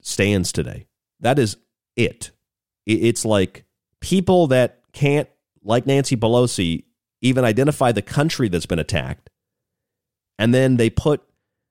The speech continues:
some Ukrainian colors, you know, they put the Ukrainian flag. They make it transparent and they put it behind their, their Facebook picture. Oh, they care so much.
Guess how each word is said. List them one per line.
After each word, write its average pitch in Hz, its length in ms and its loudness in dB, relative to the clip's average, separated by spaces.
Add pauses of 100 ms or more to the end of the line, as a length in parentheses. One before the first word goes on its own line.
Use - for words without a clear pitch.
(460)
some 117 260 -2
Ukrainian 131 760 2
colors, 98 760 -2 (300)
you 92 100 -4
know, 92 100 2
they 95 100 0
put 127 240 -4
the 110 80 0
Ukrainian 107 540 0
flag. 85 560 -2 (1900)
They - 100 -2
make 98 180 0
it - 80 -6
transparent 92 720 -2
and 95 100 -2
they 90 60 0
put - 220 -4
it 90 80 -6
behind 101 380 -2
their, 87 160 0 (300)
their 156 120 2
Facebook - 720 0
picture. - 560 0
Oh, 196 520 2 (420)
they 262 220 2
care 175 420 2
so - 400 0
much. - 560 -2